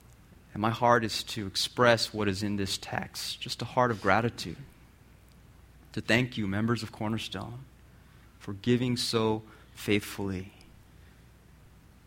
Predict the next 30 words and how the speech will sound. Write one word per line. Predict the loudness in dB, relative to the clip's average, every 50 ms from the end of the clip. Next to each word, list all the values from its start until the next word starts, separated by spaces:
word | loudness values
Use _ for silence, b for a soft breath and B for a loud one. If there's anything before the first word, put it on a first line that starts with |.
| -20 -20 -18 -8 -2
And | 0
we | 2 4
understand | 4 4 2 2 2 2 2 2 2
that | 2 0 0
your | 0 -2
gift, | -2 2 2 4 4 2 0 -6 -12 -14 -14 -18 -20 -14 -6
your | -4 -2 0
giving | 2 2 2 2 0 -2 -2
has | -4 -6 -6
come | -4 -2 -2 0 0
at | 0
a | 0
sacrifice. | 2 2 2 2 0 -4 -10 -8 -8 -10 -10 -10 -12 -12 -12 -12 -12 -14 -16 -18 -20 -20 -20 -20 -20 -20 -20 -20 -20 B B B B B B B B B B B B B B B -20 -20 -20 -20 -20 -20 -20 -14 -8
We | -4
understand | -2 0 0 0 0 2 2 4 4
that | 4 4
every | 4 4 4 2 0
gift | 0 2 2 2 2 2 -2
that | -2 -2
you | 0 0 0 0
have | 0 0
given | 0 0 2 2 0 -2
for | -2 -2 -4
the | -4 -4
furtherance | 0 2 2 2 4 2 0 0 0
of | -2 -4
the | -4 0
gospel | 4 6 6 6 6 4 0 -6 -6 -6 -6
has | -6 -6 -8 -8 -8
come | -6 -2 0 2 2 2 0 -4